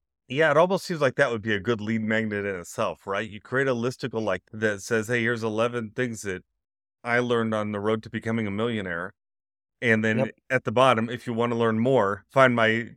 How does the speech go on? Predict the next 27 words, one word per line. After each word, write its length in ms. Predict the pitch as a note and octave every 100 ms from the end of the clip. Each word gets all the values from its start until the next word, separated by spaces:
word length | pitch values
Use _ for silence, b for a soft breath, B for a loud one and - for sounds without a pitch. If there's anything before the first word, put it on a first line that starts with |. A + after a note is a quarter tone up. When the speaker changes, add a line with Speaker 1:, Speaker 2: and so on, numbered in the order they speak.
| _
Speaker 1:
community 440 | - C3 C3 A2+ G#2
here, 300 | G2 G#2+ A#2
or 80 | A2+
find 260 | A#2+ A2+
my 140 | A2+ A#2
online 340 | B2 A#2 A2+
training 380 | - B2 A#2 A2
here, 160 | G#2+
and, 140 | G#2+ A2
and 180 | G#2 G2+
they 80 |
jump 320 | G2 G2 F#2 G#2+
into 240 | G#2 G2
it. 140 | E2 - _ _ _ _ _ _ _ _
Speaker 2:
Which 320 | D3+ E3 D#3+
brings 240 | E3+ F3+ G3+
us 160 | G3+
to 100 | -
the 100 | F3
next 520 | D3 C#3+ F#3+ C4 - D#3
one, 300 | C#3+ D#3+ - -
which 260 | C#3 D3
is 200 | D#3+ C#3+ -
private 420 | - E3+ E3+ G3+ -
communities 960 | E3 E3+ G#3+ F#3+ C#3+ C3+ C3+ C3+ - _ _
are 220 | C#3+ C#3+ C3+
greater 800 | C3 C#3+ D#3+ F3 D3 B2 C#3